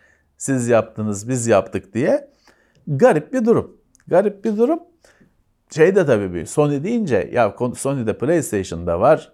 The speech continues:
televizyonda var, başka s-, stüdyo, film stüdyosu da var, müzik de var. Sony deyince neyi, hangisini konuşuyoruz?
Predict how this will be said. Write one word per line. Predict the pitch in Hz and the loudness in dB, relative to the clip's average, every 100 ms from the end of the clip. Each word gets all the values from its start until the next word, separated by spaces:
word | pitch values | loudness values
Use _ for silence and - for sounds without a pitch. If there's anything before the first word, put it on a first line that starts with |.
| _ _ | _ _
televizyonda | - 160 143 120 110 98 90 82 | -2 2 2 0 -2 -4 -4 -2
var, | 95 135 - _ _ | 0 -2 -4 _ _
başka | 123 123 107 | -2 -2 -4
s-, | - - - | -8 -10 -14
stüdyo, | - 143 139 127 117 | -10 -6 -2 2 0
film | - 135 143 131 | 0 0 0 -2
stüdyosu | - 104 90 - 87 | -10 -8 -6 -6 -4
da | 90 | 0
var, | 110 | 0
müzik | 113 123 151 - | 0 -4 -6 -4
de | 101 95 | -2 0
var. | 160 - _ _ _ | -2 -4 _ _ _
Sony | 127 151 156 | -6 -4 -4
deyince | 196 147 127 | -4 -2 -2
neyi, | 131 | -2
hangisini | 135 135 110 95 92 | -4 -6 -8 -10 -10
konuşuyoruz? | 87 87 82 104 202 - | -10 -8 -8 -6 -8 -12